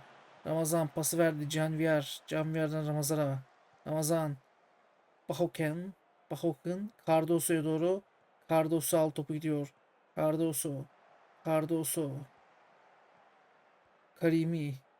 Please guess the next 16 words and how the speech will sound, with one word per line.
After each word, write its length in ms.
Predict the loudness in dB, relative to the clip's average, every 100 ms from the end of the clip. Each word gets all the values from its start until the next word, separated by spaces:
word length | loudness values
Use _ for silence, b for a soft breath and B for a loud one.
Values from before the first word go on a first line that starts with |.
| _ _ _
Karimi 600 | -4 0 0 0 0 0
Ramazan'a 460 | 0 -2 0 0 2
doğru. 280 | 0 0 0
Ramazan. 540 | 0 0 0 0 -2 -6 _ _ -20 -20 -10
Ramazan. 680 | -4 -2 0 0 -2 -2 -6 -10 -18 -20 -14 -8
Ramazan. 680 | -4 -2 0 0 0 -4 -8
Z-, 260 | -12 -12 -16 -20 _ -18 -6
Salih 440 | 2 4 4 4
girdi 240 | 2 4
araya. 220 | 4 2 0
Salih'ten 480 | 0 2 2 0
Szymański. 640 | 0 -2 -2 0 0 -2 -2
Szymański 480 | -2 0 0 0 0
bıraktı 280 | 0 0
Tadić. 320 | 0 0 -6 -10 -14 -20 -20 0
Tadić. 560 | 2 2 0 0 -2